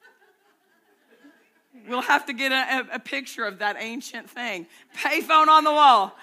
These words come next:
And so I went into work. They dropped me back off at work. I went into work and I called my pastor's wife and I s-, and I didn't say anything. She knew where I was going that day.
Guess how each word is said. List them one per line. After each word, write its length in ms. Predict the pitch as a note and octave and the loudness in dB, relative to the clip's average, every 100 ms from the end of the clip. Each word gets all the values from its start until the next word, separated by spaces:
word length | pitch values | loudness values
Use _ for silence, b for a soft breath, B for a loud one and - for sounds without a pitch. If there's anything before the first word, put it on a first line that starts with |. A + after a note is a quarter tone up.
| B B - | B B -2
And 180 | C#4+ | -2
so 120 | - D#4+ | 2 4
I 180 | C#4+ | 6
went 240 | C#4 D#4 E4+ | 4 2 2
into 300 | E4+ - C#4 | 0 -2 -6
work. 400 | C#4 E4 E4+ - | 2 2 2 -2
They 100 | B3 | -6
dropped 300 | B3 C#4+ C#4 | -2 -2 -2
me 80 | C#4 | -2
back 240 | C#4 C#4 | -2 0
off 240 | C#4 C#4 | -2 -4
at 120 | B3+ G#3+ | -8 -6
work. 280 | D4 D4 | -4 -4
I 80 | C4 | -6
went 200 | A3+ C#4 | -8 -6
into 300 | C#4+ C#4+ C#4+ | -4 -6 -10
work 300 | A#3+ C#4 C#4 | -6 -4 -4
and 100 | B3 | -4
I 80 | A3 | -8
called 300 | - B3 B3+ | -4 -4 -4
my 80 | A3+ | -6
pastor's 580 | - B3+ C4 - A#3+ A3+ | -4 -6 -6 -8 -14 -4
wife 320 | A#3+ B3 B3 | -2 -2 -6
and 100 | A#3 | -8
I 100 | A3+ | -8
s-, 180 | - - | -10 -14
and 120 | A#3 A#3+ | -6 -2
I 100 | B3+ | -2
didn't 320 | D4 C#4 B3 | -4 -8 -12
say 540 | - C4 B3+ B3+ A#3+ _ | -8 -4 -4 -4 -8 _
anything. 500 | B3+ C4 B3 - F3+ | -12 -10 -10 -12 -16
She 220 | F3 C4+ C4 | -14 -12 -10
knew 180 | C#4+ | -8
where 160 | C#4 C4 | -6 -2
I 120 | B3+ | -2
was 180 | B3 G#3+ | -4 -8
going 260 | B3+ A#3 E3+ | -12 -12 -12
that 180 | D3 | -16
day. 220 | D#3+ C3+ | -16 -18